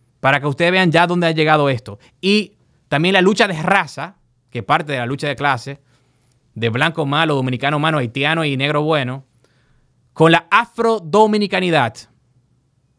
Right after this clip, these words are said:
en el Ministerio de la Cultura, Gracias a Milagros Germán. Es decir, os-, es igual como lo que es Black Lives Matter, Critical Race Theory,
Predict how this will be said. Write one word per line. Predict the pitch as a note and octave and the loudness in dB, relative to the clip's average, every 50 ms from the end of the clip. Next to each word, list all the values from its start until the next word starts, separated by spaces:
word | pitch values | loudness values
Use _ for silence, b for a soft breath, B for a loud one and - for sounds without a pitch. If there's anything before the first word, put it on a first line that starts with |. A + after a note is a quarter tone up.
| _ _ _ _ _ _ _ _ _ _ _ _ _ _ _ | _ _ _ _ _ _ _ _ _ _ _ _ _ _ _
en | - D#3 D#3+ | 0 0 2
el | D#3+ | 2
Ministerio | D#3+ D#3+ D3+ - F3 F3 | 2 2 2 2 2 0
de | F3+ F3 | 2 2
la | |
Cultura, | D#3+ E3 D3+ D3+ D#3 D3 B2+ A2 G#2+ - - _ _ _ _ _ _ _ _ _ _ _ _ _ _ _ _ _ _ _ _ _ _ _ _ _ _ - A#2+ | 0 0 0 0 0 0 0 -2 -4 -10 -16 _ _ _ _ _ _ _ _ _ _ _ _ _ _ _ _ _ _ _ _ _ _ _ _ _ _ -8 -4
Gracias | C3+ C#3 D#3 D#3+ | -4 -2 0 0
a | D3+ | 0
Milagros | D3 C#3 C3+ C#3 C#3 C#3+ C#3+ C#3 B2+ | 0 2 2 2 2 2 0 0 -2
Germán. | B2+ C3 B2+ A#2+ A#2 A2+ A2 G2+ F2 - _ _ _ _ _ _ _ _ _ _ _ _ _ _ _ _ _ _ _ _ _ _ _ _ _ _ _ | -2 -2 -2 -2 -2 -2 -2 -4 -8 -12 _ _ _ _ _ _ _ _ _ _ _ _ _ _ _ _ _ _ _ _ _ _ _ _ _ _ _
Es | - D#3 E3+ | -2 0 0
decir, | F#3+ F3+ - F3 D3+ C#3 C3+ C#3+ - _ - | 0 0 0 2 0 0 0 -6 -14 _ -18
os-, | - B2 - _ _ - | -18 -18 -18 _ _ -4
es | D3 D#3 C#3 - - - _ _ _ _ | -2 -2 -2 -4 -10 -20 _ _ _ _
igual | - C3+ B2+ D3+ D#3+ E3+ | -6 -2 2 2 2 2
como | E3 F3+ E3+ E3+ E3 D#3 - - _ | 0 0 0 0 0 0 -2 -6 _
lo | - C#3 C#3 - | -6 -4 -4 -2
que | C#3+ C#3 | -2 -2
es | D3 C#3+ B2+ A#2+ | -2 -2 -4 -2
Black | C3+ D3 D3 - - | 0 0 0 0 -2
Lives | D3 D3 C3 C3 | -4 -4 -4 -4
Matter, | C#3 D3 D#3 D#3+ D#3 D3+ D#3 D#3 D3+ _ _ _ | -4 -2 -2 -2 -2 -4 -6 -8 -10 _ _ _
Critical | - - D#3 D3 C#3 C#3+ C#3 | -4 -2 0 0 0 0 0
Race | C3+ D3 C#3+ C3 - - | 0 0 -2 -4 -6 -8
Theory, | - D3 C#3 C#3+ C#3+ C3+ | -6 -4 -4 -4 -4 -6